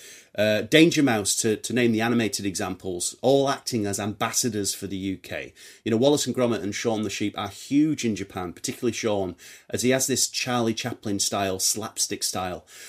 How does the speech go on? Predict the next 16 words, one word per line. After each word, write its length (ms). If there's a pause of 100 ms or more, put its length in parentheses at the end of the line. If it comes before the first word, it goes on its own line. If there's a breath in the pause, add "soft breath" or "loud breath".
(300 loud breath)
um, 540
and 240
no 140
dialogue, 600
and 100
he's 120
absolutely 460
loved 420
internationally. 760 (920)
But 80
in 60
terms 260
of 80
money, 400 (760 loud breath)
um, 440
I, 220